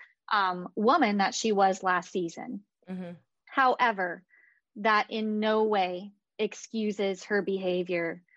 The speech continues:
Speaker 1: these last few weeks
Speaker 2: Mm-hmm.
Speaker 1: with Garcelle and her family and her sons.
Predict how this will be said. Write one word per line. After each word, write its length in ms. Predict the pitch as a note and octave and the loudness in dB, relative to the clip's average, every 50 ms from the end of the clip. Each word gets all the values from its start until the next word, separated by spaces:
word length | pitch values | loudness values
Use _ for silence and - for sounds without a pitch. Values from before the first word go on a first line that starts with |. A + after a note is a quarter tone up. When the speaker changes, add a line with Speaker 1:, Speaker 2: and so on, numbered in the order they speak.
| _ _ _ - | _ _ _ -4
Speaker 1:
these 280 | G3+ G3 A3 G#3 G3+ - | 0 4 4 4 4 2
last 360 | F#3+ F#3 F3+ F3+ F3+ - - | 2 2 2 0 0 -4 -2
few 180 | - G3+ F#3+ F#3 | 0 2 2 4
weeks 400 | F3+ F#3 F3 E3 - - - - _ _ _ _ _ _ | 4 2 2 0 -2 -8 -16 -18 _ _ _ _ _ _
Speaker 2:
Mm-hmm. 200 | E3+ F3 F3 F3+ | -12 -8 -2 2
Speaker 1:
with 240 | G#3+ G#3 G3 G3 - | 4 4 4 2 2
Garcelle 720 | G#3+ G3 F#3 F#3 F#3 - - F#3+ F3+ F3 F3 F3 E3+ G3 - _ _ | 2 2 2 0 0 0 2 2 4 4 2 2 0 -2 -6 _ _
and 140 | - G3 G3 | -8 -6 -2
her 160 | F#3+ F#3+ F#3 | -2 -2 -2
family 640 | F3+ - G3+ F#3 F3+ F3 F3 F3 F3 E3+ F3 F3 - _ | -2 -2 -2 -2 -2 -4 -4 -4 -4 -4 -6 -8 -6 _
and 140 | - F#3 F3+ | -2 -2 0
her 160 | F3 F3 F3 | 0 0 -2
sons. 580 | E3+ - - - - - - - G3+ - - | -2 -2 -6 -6 -6 -8 -10 -14 -16 -18 -20